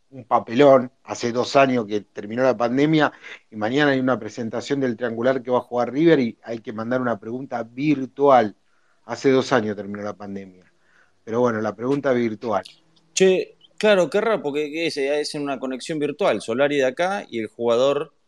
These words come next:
Speaker 2: de Colo-Colo de
Speaker 1: Claro,
Speaker 2: allá.
Speaker 1: pero además, Maxi, de última
Speaker 2: Entiendo.
Speaker 1: podríamos haber entrado un Zoom
Speaker 2: Pero
Speaker 1: nosotros y hacer la pregunta en
Speaker 2: claro,
Speaker 1: vivo y en directo.
Speaker 2: raro. Sí, sí,
Speaker 1: Y le,
Speaker 2: raro,
Speaker 1: le voy a anticipar
Speaker 2: rara
Speaker 1: mi,
Speaker 2: esa
Speaker 1: mi pregunta. Como Solari es muy hincha de River,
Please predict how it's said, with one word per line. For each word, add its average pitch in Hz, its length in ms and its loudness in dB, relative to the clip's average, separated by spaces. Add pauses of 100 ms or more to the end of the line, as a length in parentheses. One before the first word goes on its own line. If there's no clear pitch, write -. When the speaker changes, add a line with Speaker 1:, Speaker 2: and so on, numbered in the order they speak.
(880)
Speaker 2:
de 101 120 -8
Colo-Colo 117 500 2
de - 40 6
Speaker 1:
Claro, 226 140 8
Speaker 2:
allá. 175 200 4
Speaker 1:
pero 104 100 -4
además, 160 220 4
Maxi, 196 300 -2
de 143 120 -2
última 180 320 2
Speaker 2:
Entiendo. 123 180 4
Speaker 1:
podríamos 143 260 6
haber 131 140 4
entrado 135 340 2
un 127 100 0
Zoom 151 180 -4
Speaker 2:
Pero - 160 4
Speaker 1:
nosotros 202 380 2
y 127 60 4
hacer 127 220 -4
la 123 120 -2
pregunta 131 400 -6
en 123 40 2
Speaker 2:
claro, 131 200 4
Speaker 1:
vivo 135 100 2
y 123 80 0
en 117 80 -4
directo. 165 280 2
Speaker 2:
raro. 104 460 0 (720)
Sí, 123 340 -6
sí, - 160 -8
Speaker 1:
Y 170 100 4
le, 190 60 2
Speaker 2:
raro, 214 180 4
Speaker 1:
le 175 100 6
voy 208 100 10
a 220 40 10
anticipar 202 320 0
Speaker 2:
rara 175 300 2
Speaker 1:
mi, 160 80 4
Speaker 2:
esa 147 100 4
Speaker 1:
mi 147 100 4
pregunta. 123 680 -4 (480)
Como 135 280 -2
Solari 190 340 6
es 143 60 2
muy 196 220 4
hincha 165 280 2
de 151 40 2
River, 143 500 4